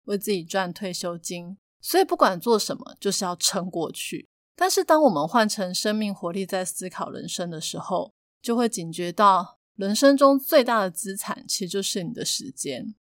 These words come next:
你如果选择的工作用时间来换金钱，那一定要是为了一个更重要的目的，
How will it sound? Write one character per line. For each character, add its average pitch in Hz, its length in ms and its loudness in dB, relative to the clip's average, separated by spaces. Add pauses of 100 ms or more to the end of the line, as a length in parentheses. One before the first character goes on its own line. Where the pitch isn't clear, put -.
(240)
你 214 100 0
如 269 180 4
果 359 160 6
选 196 260 0
择 175 160 -4
的 175 100 -4
工 202 280 0
作 190 440 0 (200)
用 220 180 0
时 196 180 -2
间 190 220 -4
来 165 140 -2
换 175 260 -4
金 170 240 -10
钱， - 380 -10 (320)
那 349 260 4
一 247 60 -2
定 294 220 2
要 285 160 8
是 262 160 2
为 240 200 2
了 196 80 0
一 180 40 -2
个 175 120 -4
更 196 260 0
重 190 140 -2
要 185 120 -2
的 165 120 -8
目 175 240 -6
的， - 320 -6